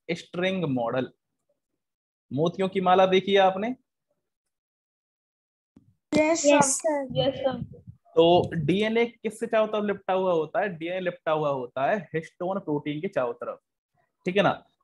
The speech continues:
Speaker 1: तो beads on string model दिखेगा, और इसी को हम बोलते हैं chromatin material।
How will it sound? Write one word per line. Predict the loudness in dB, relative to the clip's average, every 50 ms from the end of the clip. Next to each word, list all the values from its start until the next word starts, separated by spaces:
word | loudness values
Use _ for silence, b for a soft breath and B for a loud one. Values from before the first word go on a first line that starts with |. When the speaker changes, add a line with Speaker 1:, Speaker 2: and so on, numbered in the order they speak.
| _ _
Speaker 1:
तो | 2 2 2 4
beads | 4 4 4 4 4 2 2 2
on | 2 2 2 2
string | -2 -2 -2 -2 -2 0
model | 2 2 2 2 0
दिखेगा, | 0 -2 -4 -4 -4 -4 -6 -6 -8 _ _ _ _ _ _ _ _ _ _ _ _ _ _ 6
और | 6 6 6 4 0 -2
इसी | -4 -2 -2 -2 -2
को | 2 2 2
हम | 2 2 2 2
बोलते | 0 -2 -2 -4 -4 -6 -6
हैं | -4 -4 -6 -8
chromatin | _ _ -4 -2 -2 -2 -2 -2 -2 0 -2 -2 -4 -2
material। | -4 -4 -4 -6 -6 -8 -8 -6 -8 -8 -10